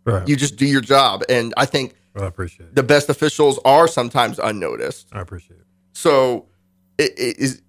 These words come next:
Speaker 2: how do you balance that with, you said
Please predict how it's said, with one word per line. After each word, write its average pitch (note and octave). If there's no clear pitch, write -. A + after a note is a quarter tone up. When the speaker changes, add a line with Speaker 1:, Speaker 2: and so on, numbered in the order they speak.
Speaker 2:
how F#3+
do E3+
you E3
balance D3
that E3+
with, C3+
you C3+
said C3